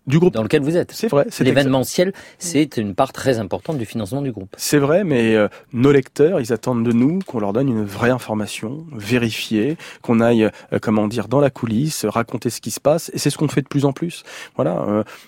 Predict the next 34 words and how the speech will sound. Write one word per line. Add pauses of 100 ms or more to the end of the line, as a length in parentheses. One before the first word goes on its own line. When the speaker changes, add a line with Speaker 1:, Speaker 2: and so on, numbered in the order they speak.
Speaker 1:
nous,
on
n'aura
pas
de
difficulté,
on
n'a
jamais
eu
de
difficulté, (240)
comment
dire,
euh, (260)
à,
euh,
à,
à
aller
parfois
contre
les
intérêts
de
notre
groupe. (240)
Voilà,
si,
euh, (280)
euh,
comment
dire,
euh,